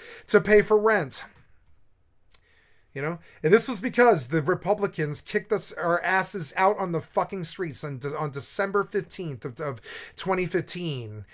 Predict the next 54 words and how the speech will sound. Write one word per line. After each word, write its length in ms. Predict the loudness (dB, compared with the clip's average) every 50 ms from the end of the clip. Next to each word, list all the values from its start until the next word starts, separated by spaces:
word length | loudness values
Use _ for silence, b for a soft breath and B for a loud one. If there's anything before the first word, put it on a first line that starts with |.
| B B B
And 120 | 2 4
I 80 | 6 6
had 100 | 6 6 4
to 60 | 0
pay 280 | -2 0 2 4 4 4
for 180 | 4 2 2
rent 500 | 2 2 2 2 2 2 0 -2 -4 -6
in 140 | -4 -4 -4
December 600 | -2 -2 0 0 2 2 2 2 4 6 6 6
and 200 | 6 4 0 -2
January. 680 | -2 -2 -2 -2 -2 -2 -2 -4 -4 -2 -2 0 0 0
And 80 | 0 0
I 40 |
was 140 | -2 0 0
like, 140 | -2 -2 0
"Well, 400 | 0 2 2 2 2 0 -2 B B B B B B B
you 180 | -6 -2 2 4
want 160 | 6 6 6
my 140 | 4 2 2
cat, 420 | 4 4 4 6 6 4 2 0 _ _ _ _ _ _ _ _
and 500 | -2 0 0 2 2 2 2 0 -2 -2 -2
I 220 | 0 2 4 4 4
want 280 | 4 2 0 0 0
two 140 | -2 -2 0
months 260 | 0 0 -2 -2 -6
of 80 | -2 0
rent. 240 | 0 0 0 0 -4 _ -20 -20 b b b b b b b b b b -2
And 380 | 0 2 4 4 4 2 2
I 160 | 2 2 2
know 360 | 4 4 4 6 6 6 6 6
that 100 | 4 4
you'll 140 | 2 2
take 220 | 2 4 2 2 2
care 180 | 2 2 2
of 80 | 2 0
him 120 | 0 -2
and 100 | -2 0
love 140 | 0 0 0 0
him 100 | 0 -2
as 180 | -2 0 2
I 160 | 2 2 2
have 380 | 2 2 4 4 4 4 2 0
because 260 | -4 -6 -6 -6 -2
you 60 | -2
have 140 | -2 0 0
done 180 | 0 0 0 -2
so 200 | -2 -2 -2 -2
for 100 | -2 -4
two 180 | -6 -6 -6 -6
years 420 | -4 -4 -2 -2 -2 -2 -4 -4
and 80 | -2 -2
I've 140 | -2 -2 -2
seen 260 | -4 -6 -6 -6 -6
it. 280 | -6 -8 -8 -12 B